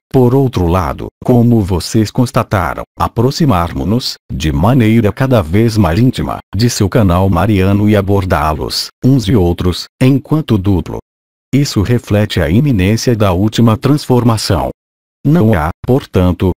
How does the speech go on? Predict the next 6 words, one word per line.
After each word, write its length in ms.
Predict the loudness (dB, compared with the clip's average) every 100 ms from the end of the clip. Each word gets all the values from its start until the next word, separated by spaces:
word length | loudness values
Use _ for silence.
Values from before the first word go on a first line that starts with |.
| -2
como 380 | 0 2 2 2
vocês 500 | 0 -4 -2 -2 0
sabem, 400 | -2 -2 -6 -8 -4
nada 540 | 0 2 2 2 2 0
a 40 |
temer, 520 | 2 4 4 2 0